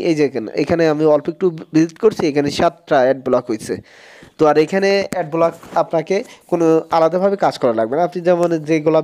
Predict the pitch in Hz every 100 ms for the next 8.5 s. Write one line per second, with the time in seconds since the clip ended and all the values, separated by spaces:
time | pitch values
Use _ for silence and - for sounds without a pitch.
0 | 151 139 151 151 147 139 - - 160 139
1 | 147 139 135 139 - 147 156 151 135 -
2 | _ _ - _ - - - - _ _
3 | 165 156 156 156 165 220 196 202 202 202
4 | - 175 160 170 170 165 170 160 156 160
5 | 160 151 156 151 143 139 139 156 151 208
6 | 226 165 147 147 147 147 156 196 - -
7 | - - - - 170 185 175 156 160 156
8 | 131 131 - 107 90